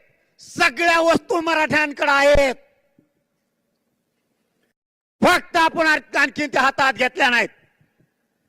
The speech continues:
जर धनंजय मुंडे त्याच्या गुंडाच्या टोळीच्या माध्यमातून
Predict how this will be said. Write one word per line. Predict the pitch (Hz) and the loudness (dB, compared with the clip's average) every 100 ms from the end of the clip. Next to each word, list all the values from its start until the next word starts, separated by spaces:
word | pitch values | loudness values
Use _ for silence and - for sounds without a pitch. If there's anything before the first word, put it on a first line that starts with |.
| _ _ _ _ _ _ _ _ | _ _ _ _ _ _ _ _
जर | 330 349 | 2 2
धनंजय | 247 320 339 339 349 | 2 0 0 2 0
मुंडे | 381 359 359 330 233 _ _ _ _ _ _ _ _ _ _ _ _ _ - | 0 0 2 2 -2 _ _ _ _ _ _ _ _ _ _ _ _ _ -2
त्याच्या | 311 320 330 233 | 0 2 0 0
गुंडाच्या | 311 311 320 311 320 302 | -2 0 0 2 -2 0
टोळीच्या | 320 320 294 311 | 0 0 0 0
माध्यमातून | 302 294 302 302 294 320 233 | 0 0 0 0 0 0 -2